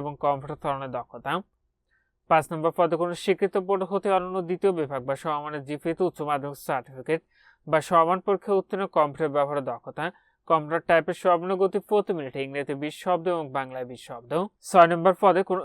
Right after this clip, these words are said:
স্বীকৃত বোর্ড হতে উচ্চ মাধ্যমিক সার্টিফিকেট বা সমমান পরীক্ষা উত্তীর্ণ, কম্পিউটার চালানোর দক্ষতা থাকতে হবে। এবং সর্বশেষ সাত নম্বর পদে আপনারা কোনো স্বীকৃত বোর্ড হতে উচ্চ মাধ্যমিক সার্টিফিকেট বা সমমান পরীক্ষা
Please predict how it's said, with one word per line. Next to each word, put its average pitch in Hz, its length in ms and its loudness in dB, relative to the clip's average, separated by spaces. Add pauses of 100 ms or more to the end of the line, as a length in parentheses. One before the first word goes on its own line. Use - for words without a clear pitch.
(140)
স্বীকৃত 202 340 -2 (120)
বোর্ড 202 200 2
হতে 214 220 -2
উচ্চ - 180 -6
মাধ্যমিক 180 340 0
সার্টিফিকেট 165 520 0
বা 170 140 2
সমমান 151 360 -4
পরীক্ষা - 280 -6
উত্তীর্ণ, 160 240 -6 (120)
কম্পিউটার 139 360 -4
চালানোর 143 320 -6
দক্ষতা 135 280 -4 (100)
থাকতে - 320 -10
হবে। 131 180 -4 (460)
এবং 156 220 2 (220)
সর্বশেষ 180 640 4 (220)
সাত 160 220 2
নম্বর 143 280 -2
পদে 151 240 0
আপনারা 160 260 -6
কোনো 170 120 -6 (100)
স্বীকৃত 190 300 -2 (100)
বোর্ড 135 220 -6
হতে 170 160 -4 (440)
উচ্চ 160 180 0 (100)
মাধ্যমিক 190 380 2
সার্টিফিকেট 190 560 2
বা 196 140 2
সমমান 151 340 -4
পরীক্ষা 160 220 -2